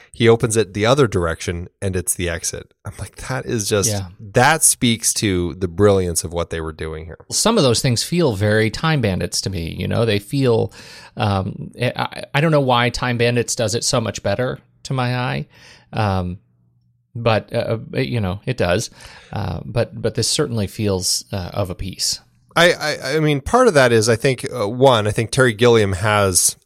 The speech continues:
Speaker 1: despite the fact that Time Bandits still is ostensibly a, uh, you know, a film for kids, it's, it's a much more adult sort of story. This is
Speaker 2: Yeah.
Speaker 1: a Jim Henson film, and it feels very much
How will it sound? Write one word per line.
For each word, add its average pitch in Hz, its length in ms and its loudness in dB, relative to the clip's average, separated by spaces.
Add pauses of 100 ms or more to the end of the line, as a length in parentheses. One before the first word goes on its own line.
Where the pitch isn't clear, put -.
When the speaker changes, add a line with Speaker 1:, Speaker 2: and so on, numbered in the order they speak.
Speaker 1:
despite 123 420 2
the 123 80 0
fact 120 260 4
that 104 160 0
Time 113 220 2
Bandits 101 580 2
still 165 420 6
is 123 160 2
ostensibly 98 800 0 (420)
a, 98 360 2
uh, 90 440 -4
you 95 200 -8
know, 85 100 -2
a 87 240 -6 (220)
film 92 320 0
for 87 120 -6
kids, 87 460 -6 (400)
it's, - 380 0
it's - 340 0 (140)
a 120 100 -2
much 127 300 2
more 123 180 4
adult 101 640 2 (220)
sort 98 300 2
of 82 120 -6
story. 85 520 -4 (280)
This 131 280 4
is 165 100 2
Speaker 2:
Yeah. 104 60 2
Speaker 1:
a - 20 -6
Jim 123 280 2
Henson 120 500 0
film, 85 360 -2
and 104 160 -4
it 104 100 0
feels 120 280 2
very 110 220 4
much 101 360 -2